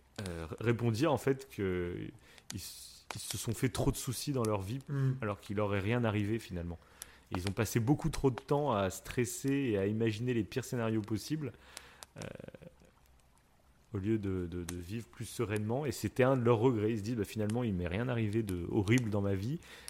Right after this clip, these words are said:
Speaker 1: Et tous ces moments que j'ai passés à m'inquiéter, à stresser, finalement, bah, c'est du temps perdu.
Speaker 2: C'est ça.
Speaker 1: Je trouvais cette histoire
Speaker 2: Ruminer.
Speaker 1: assez... Ouais, je trouvais
Speaker 2: Ouais,
Speaker 1: cette
Speaker 2: c'est,
Speaker 1: histoire assez
Speaker 2: ça
Speaker 1: intéressante.
Speaker 2: rejoint, ouais. Ça rejoint ce qu'on disait tout à l'heure, quoi, aussi, hein.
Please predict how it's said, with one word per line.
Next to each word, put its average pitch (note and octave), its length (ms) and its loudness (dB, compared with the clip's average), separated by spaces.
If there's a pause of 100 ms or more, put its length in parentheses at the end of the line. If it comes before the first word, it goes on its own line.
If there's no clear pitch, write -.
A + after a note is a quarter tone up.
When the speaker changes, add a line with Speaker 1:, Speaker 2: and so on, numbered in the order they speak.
(160)
Speaker 1:
Et F#2 160 -2
tous C#3+ 240 -4
ces - 160 2
moments C3+ 320 6
que G2+ 60 -2
j'ai A#2 100 2
passés A2 280 0
à B2 80 2
m'inquiéter, A2+ 540 2
à A2+ 60 6
stresser, C3 560 -2
finalement, G#2 420 -4
bah, A2 200 -4
c'est - 220 -8
du F#2 120 -10
temps A2 160 -4
perdu. G2 340 -6 (320)
Speaker 2:
C'est - 140 -14
ça. G#2+ 80 -2
Speaker 1:
Je G2+ 60 -8
trouvais A#2 120 -2
cette - 160 -10
histoire B2+ 100 0 (220)
Speaker 2:
Ruminer. A#2 160 4
Speaker 1:
assez... - 300 -6 (540)
Ouais, C3+ 200 6
je D3 60 0
trouvais B2+ 140 2
Speaker 2:
Ouais, A#2 100 4
Speaker 1:
cette C3 60 -2
Speaker 2:
c'est, A#2+ 80 -6
Speaker 1:
histoire C#3 200 -2
assez B2+ 140 -6
Speaker 2:
ça C#3 80 -6
Speaker 1:
intéressante. A#2+ 480 4
Speaker 2:
rejoint, A#2+ 120 -2 (100)
ouais. D3+ 100 -2 (920)
Ça G#2 60 -8
rejoint G#2 200 -4
ce - 80 -14
qu'on A2+ 120 -8
disait G2 180 -12
tout - 240 -10
à G2 40 -2
l'heure, D3 120 -10 (100)
quoi, A2+ 120 -6
aussi, - 240 -14
hein. B2 100 -10